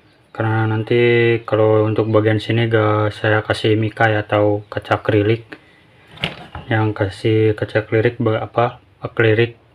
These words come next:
bagian lampu utama dulu, apa, lampu utama aja ya. Kemudian kalian gerinda ya, melengkung. Sesuaiin lengkungan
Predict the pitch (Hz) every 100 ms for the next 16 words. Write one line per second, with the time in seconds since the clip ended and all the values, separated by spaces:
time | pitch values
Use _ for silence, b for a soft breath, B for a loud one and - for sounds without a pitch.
0 | - 117 110 107 107 107 107 107 107 -
1 | - - - 113 107 113 107 113 107 104
2 | 104 107 - - 120 117 - 113 110 107
3 | 110 110 110 107 107 110 110 - _ _
4 | _ B B B B B B - 120 117
5 | 123 120 117 117 117 110 110 110 117 110
6 | 107 - - _ _ _ 113 107 104 113
7 | 113 120 - B B B B _ _ -
8 | - 113 117 120 117 110 117 110